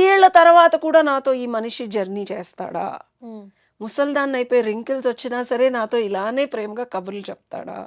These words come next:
Speaker 2: ఉమ్.
Speaker 1: నేను ఒక మనిషిలో చూసేది, అందరూ లవ్ చేసి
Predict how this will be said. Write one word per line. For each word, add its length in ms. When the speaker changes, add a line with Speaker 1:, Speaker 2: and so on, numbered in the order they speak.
Speaker 2:
ఉమ్. 220
Speaker 1:
నేను 300
ఒక 120
మనిషిలో 360
చూసేది, 520
అందరూ 260
లవ్ 260
చేసి 380